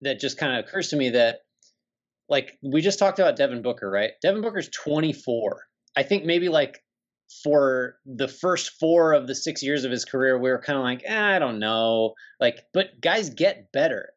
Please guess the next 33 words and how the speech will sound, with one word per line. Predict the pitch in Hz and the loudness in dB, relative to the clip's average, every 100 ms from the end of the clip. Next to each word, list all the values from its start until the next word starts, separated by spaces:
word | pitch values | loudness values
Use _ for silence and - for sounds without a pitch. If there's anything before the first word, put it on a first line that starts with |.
| - | -8
And | 139 123 107 | -6 -6 -6
the | 151 | -6
guys | 120 160 214 | -2 -2 -2
on | 208 196 | -2 -4
this | 175 - | -4 -10
team | - 185 180 160 123 | -12 -6 -2 -2 -2
that | 135 135 | 0 2
are | 120 | 0
good | 107 135 175 120 107 123 | 0 2 4 2 -2 -4
are | 113 101 | -4 -2
very | 139 185 175 | 0 2 2
young. | 135 135 135 95 - _ | 2 0 0 -4 -16 _
So | - 165 151 131 - | -4 2 2 0 -2
if | 147 - | -4 -4
you | 143 156 | -4 -4
w-, | 139 139 - | -4 -6 -2
had | - 143 | -2 -2
the | 131 | 0
luxury | 131 202 - 190 139 | 0 0 -2 -4 -2
of | - | -4
patience, | - 185 202 147 107 107 - - - _ | -6 -6 -6 -6 -6 -8 -12 -14 -20 _
you | 139 156 | -4 0
could | 165 | 0
assume | 135 - 170 196 160 147 | 0 -2 0 2 4 2
that | 135 | 2
a | 131 | 0
new | 143 170 | -2 -2
coach | - 160 160 | 0 -2 -2
that | 151 | -6
the | 131 | -4
players | - 147 135 | 2 2 4
actually | 135 - 113 | -2 -4 -6
like | 107 131 147 120 - | -2 2 2 -2 -10